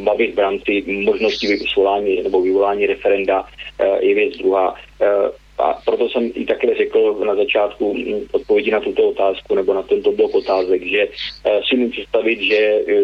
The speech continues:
jiné požadavky by byly na, eh, vyhlášení referenda na vnitrostátní otázky a jiné potom na otázky v rámci členství v našich, eh, m-, mezinárodních závazků.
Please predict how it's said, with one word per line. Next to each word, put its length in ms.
jiné 280
požadavky 500
by 140
byly 260
na, 420
eh, 0
vyhlášení 540
referenda 580
na 80
vnitrostátní 680
otázky 540
a 60
jiné 340
potom 320
na 200
otázky 800
v 20
rámci 340
členství 500
v 60
našich, 440
eh, 40
m-, 840
mezinárodních 680
závazků. 480